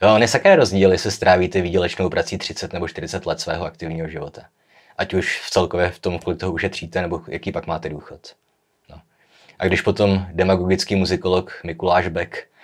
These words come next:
zveřejní zcela sfušované a překroucené statistiky, podle kterých berou učitelé na filozofických fakultách v průměru padesát tisíc měsíčně,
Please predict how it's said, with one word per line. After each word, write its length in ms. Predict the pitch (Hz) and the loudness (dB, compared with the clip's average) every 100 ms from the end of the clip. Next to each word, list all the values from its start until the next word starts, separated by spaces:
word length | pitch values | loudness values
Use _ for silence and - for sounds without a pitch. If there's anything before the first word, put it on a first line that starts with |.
| - - | -20 -8
zveřejní 580 | 85 95 98 92 90 87 | 2 4 4 4 2 -2
zcela 260 | - 92 | 0 0
sfušované 800 | 87 - 98 98 90 87 87 92 | 0 -2 -2 2 2 4 2 2
a 80 | 85 - - - | 0 -6 -20 -10
překroucené 560 | 98 92 90 90 92 | -6 -2 -2 -2 -2
statistiky, 640 | 87 90 87 - 90 90 | -2 -4 -6 -6 -8 -8
podle 220 | 82 87 87 | -6 -4 -4
kterých 300 | - 87 82 | -4 -6 -4
berou 200 | 87 85 | -2 -2
učitelé 460 | 82 82 87 87 | -6 -4 0 2
na 80 | 87 | 0
filozofických 640 | - 92 87 87 - 92 | -4 -8 -8 -12 -10 -8
fakultách 500 | - - 85 87 90 | -6 -6 -4 -2 -2
v 20 | |
průměru 320 | - 87 90 92 | -4 -8 -4 -4
padesát 320 | 82 82 82 | -4 -4 -6
tisíc 280 | - 98 - | -8 -12 -10
měsíčně, 540 | 82 80 - 85 101 | -10 -10 -10 -10 -10